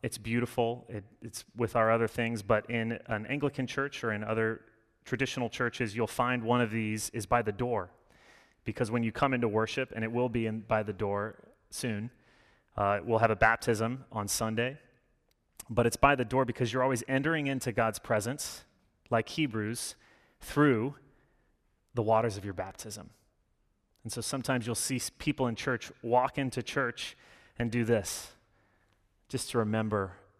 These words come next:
your baptism and that you've been cleaned. We do this thing sometimes in our churches where we actually, we won't do this this Sunday 'cause of covid, a priest will walk around with water and literally just sprinkle the crowd. I actually might have just got you, Ethan.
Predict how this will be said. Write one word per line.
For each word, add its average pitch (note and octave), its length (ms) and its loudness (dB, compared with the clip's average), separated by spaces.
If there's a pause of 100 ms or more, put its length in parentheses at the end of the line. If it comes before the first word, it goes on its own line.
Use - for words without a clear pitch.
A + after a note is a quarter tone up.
(220)
your A2+ 140 -4
baptism G2 640 -6 (160)
and G#2 120 -6
that G2 200 -10
you've G2 120 -10
been F#2+ 160 -10
cleaned. - 440 -16 (1400)
We A#2 140 2
do B2 120 4
this B2 200 2
thing B2+ 160 2
sometimes B2 440 0
in A#2 60 0
our A2+ 80 0
churches C3 540 -2
where A#2 460 6
we A#2+ 200 2
actually, A#2 640 0 (380)
we A#2+ 100 2
won't A#2+ 140 0
do A#2 120 0
this A2 160 0
this A2+ 120 -2
Sunday A#2 280 -2
'cause G#2+ 160 -6
of G#2 60 -12
covid, A2 460 2 (200)
a A#2+ 80 2
priest - 300 0
will A2+ 120 4
walk A2+ 300 2
around A#2 300 2
with A2 160 0
water A#2 240 6
and A2+ 240 -2
literally G#2+ 500 0 (340)
just - 320 -8
sprinkle B2 800 -2
the A#2+ 80 0
crowd. F#2+ 460 -4 (160)
I G#2+ 120 -10
actually G#2 220 -8
might G2+ 160 -4
have F#2 80 -6
just F#2+ 180 -14
got G2+ 260 -6
you, F#2+ 140 -8
Ethan. F#2 360 -14